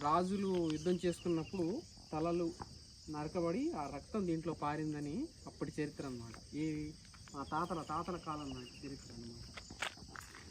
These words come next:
చూస్తే ఈ లాకులు ఉన్నాయి కదా, ఈ మూడు, ఈ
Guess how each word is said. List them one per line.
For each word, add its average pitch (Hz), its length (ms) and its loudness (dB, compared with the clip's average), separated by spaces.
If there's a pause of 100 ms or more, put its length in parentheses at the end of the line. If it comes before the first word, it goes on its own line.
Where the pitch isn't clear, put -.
(300)
చూస్తే 185 320 -8 (1200)
ఈ 151 160 -4
లాకులు 180 320 2
ఉన్నాయి 151 220 0
కదా, 165 140 -4 (640)
ఈ 156 40 2 (140)
మూడు, 180 260 10 (1040)
ఈ 143 40 0